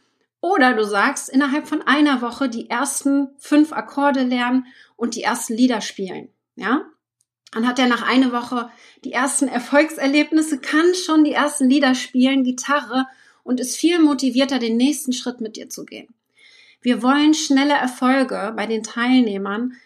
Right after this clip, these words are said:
Das ist ganz, ganz wichtig. Also schnelle Erfolge, nicht zu lange Programme, insbesondere wenn man bei dir startet und dann kannst du mit der Zeit auch noch Folgeprogramme entwickeln und so weiter und so fort.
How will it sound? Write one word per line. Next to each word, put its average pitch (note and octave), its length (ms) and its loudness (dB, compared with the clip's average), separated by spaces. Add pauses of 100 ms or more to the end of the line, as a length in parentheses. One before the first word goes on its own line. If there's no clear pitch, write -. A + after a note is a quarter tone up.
(160)
Das C4 200 -2
ist C4 180 -4
ganz, D#4+ 300 0
ganz C4+ 260 2
wichtig. B3 600 -2
Also G#3+ 220 -8
schnelle D4 800 4
Erfolge, C4 720 -2
nicht B3+ 260 2
zu C#4 140 -2
lange A#3+ 320 2
Programme, A3+ 580 -4 (360)
insbesondere A3 600 0
wenn G#3+ 100 0
man G#3+ 180 0
bei G3+ 100 0
dir G3+ 160 -2
startet G#3+ 800 0
und G3 480 -4
dann G3 160 0
kannst - 320 0
du A3 60 4
mit G#3+ 140 2
der F#3+ 140 0
Zeit G#3 340 0
auch - 140 -2
noch G3 160 -2
Folgeprogramme G3+ 840 0
entwickeln F#3+ 560 -4
und F#3 220 -14
so - 80 -12
weiter F3 220 -8
und F3+ 100 -14
so - 60 -14
fort. A#3 240 2